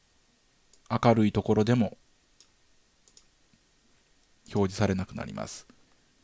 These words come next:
まあ、どのあたりの明るさで消えるかというのをこのスレッショルドで調整する形となります。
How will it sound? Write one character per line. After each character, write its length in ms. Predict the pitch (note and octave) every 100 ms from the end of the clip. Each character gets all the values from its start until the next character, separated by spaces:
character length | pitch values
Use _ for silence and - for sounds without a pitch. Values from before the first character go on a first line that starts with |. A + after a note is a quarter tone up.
| _ _ _ _ - _
ま 80 | D3
あ、 20 |
ど 140 | F3
の 100 | G#3
あ 60 | G#3
た 100 | G#3
り 100 | G3
の 140 | F#3+ F#3
明 80 | F3
る 80 | E3+
さ 100 | E3+
で 120 | D3+
消 180 | E3+ D#3
え 20 |
る 60 |
か 140 | D#3 A#2
と 80 | G2+
い 80 |
う 20 | G2
の 120 | F#2
を 40 |
こ 140 | - A2+
の 40 |
ス 100 | -
レ 80 | -
ッ 20 |
シ 100 | -
ョ 40 | C#3+
ル 80 |
ド 80 | G2
で 80 | - - - - _
調 240 | - G2+ G2
整 180 | G2
す 140 | F#2+ -
る 60 |
形 320 | F#2+ F2+ F2+ -
と 100 | D#3
な 100 | G2
り 120 | -
ま 120 | -
す。 160 | - -